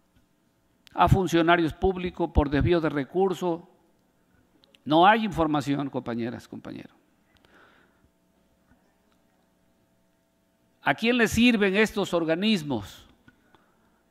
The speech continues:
Tienen que ser, le tienen que so-, de-, le tienen que servir al pueblo de México, no obedecerles a algún grupo político, no obedecerle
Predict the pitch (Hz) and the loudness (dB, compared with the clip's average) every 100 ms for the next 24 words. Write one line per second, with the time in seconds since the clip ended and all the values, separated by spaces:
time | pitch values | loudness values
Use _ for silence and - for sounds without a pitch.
0 | _ _ _ _ _ _ _ _ _ _ | _ _ _ _ _ _ _ _ _ _
1 | _ _ _ _ _ _ _ - 226 226 | _ _ _ _ _ _ _ -2 2 4
2 | 185 165 214 214 - - - - - 170 | 4 6 4 2 -8 -20 -20 -10 2 2
3 | 156 220 214 190 175 170 170 160 185 160 | 4 2 2 2 2 2 2 2 2 2
4 | 160 196 214 196 175 160 175 185 160 151 | 2 2 -2 0 0 0 2 2 0 2
5 | 202 175 143 117 110 95 - - - 135 | 2 2 -2 -4 -8 -16 -20 -20 -10 -2
6 | 165 - 117 120 107 - _ _ _ - | 0 0 -4 -8 -14 -18 _ _ _ -10
7 | 151 202 233 233 202 78 - _ - 156 | -2 2 4 2 0 -8 -18 _ -2 0
8 | 160 156 143 170 202 175 151 131 - - | 0 -2 0 2 2 2 0 -2 -4 -8
9 | _ _ _ _ _ _ _ _ _ _ | _ _ _ _ _ _ _ _ _ _
10 | _ - 143 147 180 175 170 180 - 170 | _ -8 -4 -2 -2 0 0 2 0 0
11 | - 147 175 160 151 - 127 117 107 - | -2 -2 -4 -6 -10 -6 -8 -8 -12 -20
12 | _ _ _ _ _ _ _ _ _ _ | _ _ _ _ _ _ _ _ _ _
13 | _ _ - 151 185 196 175 160 147 131 | _ _ -6 0 2 4 4 2 2 2
14 | 180 190 185 185 180 165 | 0 2 2 2 0 -6